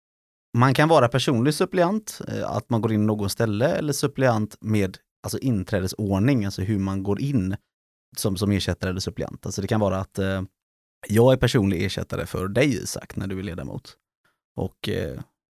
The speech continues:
då, när du är borta, då går jag in. Annars kanske jag bara är med på mötet. Eller så kan jag vara ersättare i den ordningen att jag,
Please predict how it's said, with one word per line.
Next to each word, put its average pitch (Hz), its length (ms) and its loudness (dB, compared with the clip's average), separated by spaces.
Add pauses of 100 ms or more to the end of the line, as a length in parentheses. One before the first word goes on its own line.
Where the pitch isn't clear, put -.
(180)
då, 104 280 -4
när 110 140 -2
du 107 140 0
är 101 40 0
borta, 120 340 -4 (100)
då 117 200 2
går 120 120 6
jag 90 140 4
in. 67 160 -6
Annars - 280 -6
kanske 123 200 0
jag 127 60 0
bara 104 80 0
är 104 60 0
med 95 140 -2
på 107 60 -2
mötet. 110 460 0
Eller 101 200 -2
så 120 100 -4
kan 131 140 0
jag 123 60 2
vara 117 160 4
ersättare 104 640 -2
i 113 120 -4
den 113 160 2
ordningen 107 380 0
att 104 200 -6
jag, 120 280 0